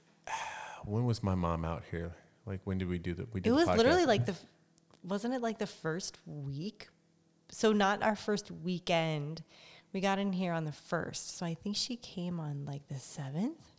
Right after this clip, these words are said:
Speaker 2: Was she here that whole week? Like
Speaker 1: That sounds about right.
Speaker 2: No, she got here on the fifth because I think I had to take the medication on the sixth.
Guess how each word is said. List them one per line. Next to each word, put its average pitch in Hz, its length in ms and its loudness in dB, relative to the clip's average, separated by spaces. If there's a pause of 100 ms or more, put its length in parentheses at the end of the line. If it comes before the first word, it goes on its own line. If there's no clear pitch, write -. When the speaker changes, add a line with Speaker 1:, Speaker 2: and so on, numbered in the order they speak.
(1400)
Speaker 2:
Was 196 80 -2
she 226 160 -2
here 208 220 0
that 190 120 -2
whole 185 220 -2
week? 175 240 -6
Like 180 160 -2 (480)
Speaker 1:
That 113 160 0
sounds 113 300 4
about 82 260 6
right. 92 220 6 (1500)
Speaker 2:
No, 277 180 10
she 247 360 4
got 233 340 6
here 190 560 0
on 180 580 2 (100)
the 170 220 0
fifth 262 720 4 (320)
because 208 320 0
I 196 100 2
think 220 220 -4
I 220 80 0
had 208 140 0
to 196 60 -2
take 190 220 -4
the 175 80 -8
medication 170 500 -4
on 160 100 -6
the 156 60 -6
sixth. - 380 -8